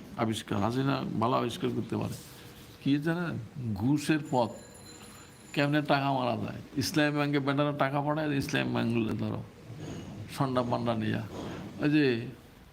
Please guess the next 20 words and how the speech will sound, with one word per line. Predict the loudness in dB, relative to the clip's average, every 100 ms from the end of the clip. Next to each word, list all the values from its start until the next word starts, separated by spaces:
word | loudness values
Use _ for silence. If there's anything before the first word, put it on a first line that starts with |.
| -14
আহ, | -6 -2 -2 0
এই | -2
যে | -2 0 0
একুশে | 2 0 0
গ্রেনেড | 0 0 2 2
হামলা, | 2 2 0
ওই | 0
তো | 0
নাটক, | 2 2 2 -2 -2
এখনও | 2 2 2
তো | 0
বাইরে | 0 2 0
হইল | 0
না | 0 -2
কিছু। | -4 -8 -12 -16 -18 -20 -18 -16 -16 -16 -16 -18 -18 -18 -14 -6 0
যে | 0
ডিজি | 2 2 4 2 2 0 -2
এফআইআর | -2 2 2 0 -2
প্রধান | 0 2 0
ছিল, | 2 0 0